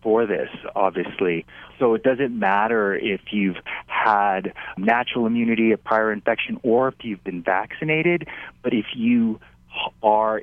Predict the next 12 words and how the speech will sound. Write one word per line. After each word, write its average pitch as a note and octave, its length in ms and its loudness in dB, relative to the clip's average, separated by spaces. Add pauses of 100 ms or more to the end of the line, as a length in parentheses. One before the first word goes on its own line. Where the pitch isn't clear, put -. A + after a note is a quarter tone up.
(140)
in A#2 480 -2
this G#2 200 4 (920)
risk A2 240 0
group C3 260 -2
and A2 140 0
you F2+ 160 -2 (400)
got G#2 260 2 (140)
infected B2 920 -2
and G2 320 -4 (400)
you G#2+ 200 2
are G2+ 160 2
developing G2+ 680 0